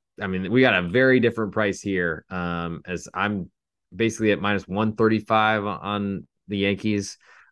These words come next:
Um, might be a little bit skewed, uh, towards the underdog as I make all my lines with ten cents in between. Um, looks like an opener, um, not at BetOnline currently where I usually quote,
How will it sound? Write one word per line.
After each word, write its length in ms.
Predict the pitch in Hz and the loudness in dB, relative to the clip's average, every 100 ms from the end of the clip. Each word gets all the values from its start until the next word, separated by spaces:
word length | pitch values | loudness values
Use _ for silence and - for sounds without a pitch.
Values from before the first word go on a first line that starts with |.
| - | -6
Um, 380 | 90 87 85 71 | -2 0 -2 -4
might 200 | 98 95 | -6 -2
be 100 | 98 | -2
a 60 | |
little 200 | 90 95 | -2 -2
bit 120 | 92 90 | -4 -6
skewed, 640 | - 90 92 90 85 85 90 | -12 -6 -2 -2 -4 -8 -10
uh, 400 | 85 85 85 76 | -8 -6 -8 -10
towards 580 | - 95 87 85 - - - | -10 -4 -2 -4 -6 -12 -8
the 120 | 90 | -6
underdog 520 | 85 85 80 80 80 | -4 -4 -2 -2 -2
as 180 | 78 - - | -6 -12 -8
I 80 | |
make 220 | 85 82 69 | -6 -6 -6
all 100 | 80 | -6
my 140 | 78 | -6
lines 340 | 73 76 71 | -6 -8 -10
with 120 | - - | -14 -16
ten 260 | - 82 | -10 -10
cents 640 | 73 80 73 69 - - - | -10 -12 -12 -12 -16 -18 -16
in 140 | 80 | -14
between. 560 | - - 78 71 65 - _ _ _ - | -14 -14 -12 -12 -14 -18 _ _ _ -8
Um, 340 | 87 82 78 - | -4 -4 -6 -12
looks 200 | 101 107 | -4 -2
like 140 | 117 107 | 0 -2
an 80 | 92 | 0
opener, 640 | 101 107 104 101 98 92 - | 0 0 0 2 0 -2 -8
um, 320 | 90 80 82 | -6 -6 -4
not 200 | 95 107 | -2 0
at 120 | 98 | 0
BetOnline 640 | 98 95 90 87 85 85 85 | 0 -2 -2 -4 -4 -4 -6
currently 360 | 90 80 85 | -6 -6 -6
where 120 | 82 80 | -4 -4
I 60 | |
usually 400 | 80 90 85 85 | -4 -6 -6 -8
quote, 440 | - 90 80 73 | -4 -2 -2 -4